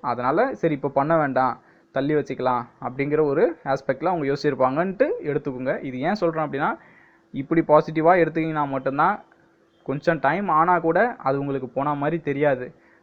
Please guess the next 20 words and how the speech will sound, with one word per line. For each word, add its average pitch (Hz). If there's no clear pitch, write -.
நீங்க 131
நெகட்டிவா 170
நீங்க 180
திங்க் 160
பண்ண 160
ஆரம்பிச்சிட்டீங்க 143
அப்படின்னா, 139
அது 135
ரொம்ப 135
கஷ்டம், 131
அது 139
உங்களுக்கும் 139
ப்ராப்ளம் 127
தான். 151
So, 131
வெயிட் 156
பண்ணுங்க, 160
நல்லபடியா 135
நடக்கும். 120
ஃபர்தரா 151